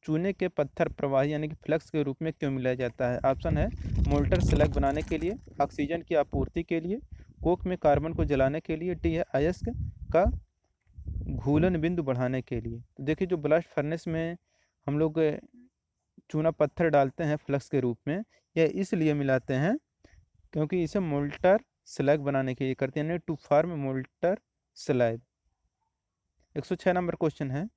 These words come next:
which micrometer having provision of interchangeable anvil? कौन से माइक्रोमीटर में एनविल को आंतरिक रूप से बदलने का प्रावधान होता है? ऑप्शन है, डेप्थ माइक्रोमीटर,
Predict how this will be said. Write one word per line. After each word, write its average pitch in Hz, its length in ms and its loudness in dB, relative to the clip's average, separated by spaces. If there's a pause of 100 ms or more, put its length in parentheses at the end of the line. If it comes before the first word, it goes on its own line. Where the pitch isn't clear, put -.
(340)
which 185 180 0
micrometer 170 680 0
having 156 360 0 (600)
provision 156 560 0
of 160 300 2
interchangeable 147 920 0 (520)
anvil? 135 400 0 (120)
कौन 170 180 -2
से 185 120 -4
माइक्रोमीटर 156 600 0
में 175 260 -4
एनविल 147 360 0 (180)
को 160 160 0 (500)
आंतरिक 180 380 2
रूप 160 160 0
से - 160 -2
बदलने 147 360 0
का 156 140 0
प्रावधान 135 500 0
होता 131 300 -2
है? 135 100 2
ऑप्शन 143 160 -2
है, 156 80 -2
डेप्थ 143 280 -2
माइक्रोमीटर, 156 640 -4